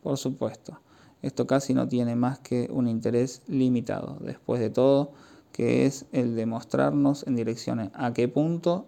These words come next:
están trazadas todas las avenidas de la articulación de la pieza. Y en todo momento nuestro interés se enlaza a esas avenidas.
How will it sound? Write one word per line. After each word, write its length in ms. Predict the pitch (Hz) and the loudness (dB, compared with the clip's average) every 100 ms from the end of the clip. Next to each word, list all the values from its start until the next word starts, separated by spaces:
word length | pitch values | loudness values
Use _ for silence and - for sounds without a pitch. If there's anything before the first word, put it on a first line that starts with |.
| - | -8
están 400 | 135 - 120 120 | -8 -6 -4 -4
trazadas 500 | 113 - 131 131 135 | -4 -4 0 0 2
todas 280 | 139 135 127 | 2 2 0
las 200 | 113 110 | -6 -4
avenidas 580 | 113 120 135 135 143 - - - | -2 4 4 4 2 -6 -20 -4
de 80 | 127 | 0
la 60 | |
articulación 560 | 120 120 107 104 - 117 | 0 0 0 -2 -2 -2
de 60 | 113 | -2
la 120 | 101 | -4
pieza. 380 | 107 - - - - - - - | -6 -10 -14 -20 -20 -20 -12 -4
Y 60 | |
en 100 | 117 | 0
todo 140 | 131 131 | 4 4
momento 380 | 127 135 131 120 | 4 4 4 2
nuestro 320 | 123 - 123 | 0 0 -2
interés 580 | 113 113 143 170 - - - | 0 2 4 4 0 -12 -10
se 200 | - 120 | -6 -2
enlaza 460 | 123 139 147 127 | 2 2 0 0
a 60 | 120 | 0
esas 320 | 123 123 - | -2 -4 -6
avenidas. 500 | 113 110 104 110 | -4 -4 -6 -8